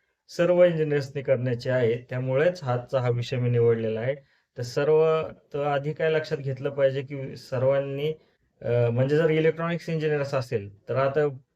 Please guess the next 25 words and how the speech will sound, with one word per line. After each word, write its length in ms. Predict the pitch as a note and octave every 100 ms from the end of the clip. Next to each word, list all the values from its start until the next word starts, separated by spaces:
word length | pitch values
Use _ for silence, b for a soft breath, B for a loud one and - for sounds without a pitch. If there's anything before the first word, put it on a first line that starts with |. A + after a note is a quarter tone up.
| _ -
प्रोजेक्ट 480 | C3+ C3 D3+ -
तर 60 | F3+ -
खूप 200 | F3+ E3
बनतात, 360 | D#3+ C#3 B2 - b b b
पण 80 | A#2+
त्यातले 300 | A#2+ C#3 D3+
जे 120 | D#3
टॉपिक्स 420 | E3 D#3 D#3 - D3+
असतील 360 | C3+ - A2
जसं 220 | A2+ A#2+
की 100 | B2+
स-, 200 | C3 - C3 C3 B2+ B2 A#2 -
इरिगेशन 480 | - D3+ D3+ D#3 D3+
सिस्टम, 380 | B2+ A#2+ - G#2 G2 b b b -
अ, 220 | A2+ A#2
पाणी 560 | A#2 C3+ C3+ D3 D#3 - - _ _ _ _ _ _
व्यवस्थापन 720 | C3+ C#3+ D3 D3 E3 D3 D#3
असेल 380 | C#3 B2 B2+ A#2+ A#2+
किंवा 420 | B2+ C3 C3+ C#3+ - b b
शेतातील 580 | - D3 C#3+ D#3 D3+ E3
मॉइश्चर 800 | D#3 A#2 C3 C3 B2+ - - A#2+
म्हणजे 800 | - - _ _ _ _ _ A#2
आर्द्रता 560 | B2+ A#2+ B2+ C3+ - C#3
वगैरे 380 | C#3+ C#3 D3
मोजून 580 | D3 C#3 C3+ C#3 D3+ C#3